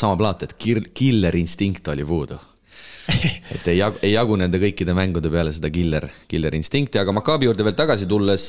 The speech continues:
äh, viimasest, äh, kuuest mängust siis neli kaotatud. Maccabi pole endiselt Euroliigas võõral väljakul võitnud ja juba spekuleeritakse, et toreda korvpalli austaja Kataš saab kinga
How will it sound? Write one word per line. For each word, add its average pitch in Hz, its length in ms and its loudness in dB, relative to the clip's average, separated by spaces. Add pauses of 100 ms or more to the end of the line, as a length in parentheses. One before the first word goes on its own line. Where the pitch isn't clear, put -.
(100)
äh, 101 140 2 (480)
viimasest, 110 720 0
äh, 104 280 4
kuuest - 300 0
mängust 135 320 -2
siis 104 120 -4
neli 131 200 2
kaotatud. 135 540 -2 (140)
Maccabi 107 360 0
pole 104 220 4
endiselt 95 380 -2
Euroliigas 98 640 2 (100)
võõral 107 320 2
väljakul 98 420 0
võitnud 123 440 0 (180)
ja 104 160 2
juba 113 220 2
spekuleeritakse, 98 920 -2 (540)
et - 140 -6
toreda 95 320 0
korvpalli 92 400 2
austaja 92 480 0
Kataš 117 500 -2
saab 92 220 -2
kinga 127 400 0